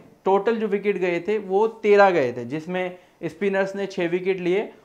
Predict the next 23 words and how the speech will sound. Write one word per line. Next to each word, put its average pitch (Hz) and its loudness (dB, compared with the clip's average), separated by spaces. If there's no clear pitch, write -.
और 180 4
पेसर्स 170 0
ने 185 -4
सात 135 0
विकेट 117 -8
लिए। 101 -12
तो 139 -4
ये 170 0
एक 139 -8
बैलेंस 165 -2
विकेट 175 -6
है, 180 -4
जहाँ 151 -4
पेसर्स 156 0
के 185 0
लिए 180 2
भी 175 0
हेल्पफुल 160 0
है 165 2
वो, 165 -4
अ, 135 -2
विकेट 139 -4
और 185 0